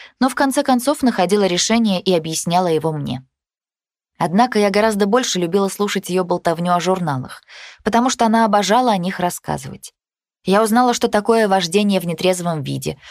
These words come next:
потому что Пэрис Хилтон и Николь Ричи были задержаны по этой статье полицией. Узнала о свадьбе Тома Круза и Кэти Холмс. И с каждым новым выпуском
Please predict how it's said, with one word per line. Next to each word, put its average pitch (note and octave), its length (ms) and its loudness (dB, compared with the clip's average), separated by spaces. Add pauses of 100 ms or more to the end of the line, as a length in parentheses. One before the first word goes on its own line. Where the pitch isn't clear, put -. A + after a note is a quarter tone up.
(140)
потому E3 260 -2
что - 160 -2
Пэрис E3 300 0
Хилтон F#3+ 380 0
и D#3+ 40 -2
Николь E3 340 0
Ричи A3 380 -4 (240)
были B3 180 2
задержаны A3 540 2
по G3 80 0
этой G3 220 2
статье F#3+ 380 -2
полицией. C3+ 720 -4 (320)
Узнала B3+ 380 4
о A3+ 60 0
свадьбе G#3 400 0
Тома G3+ 260 0
Круза A#3 360 0
и D#3+ 40 0
Кэти G3 300 -4
Холмс. D#3 560 -4 (400)
И - 60 -10
с - 60 -6
каждым F#3+ 420 -2
новым E3+ 340 -2
выпуском E3 580 -4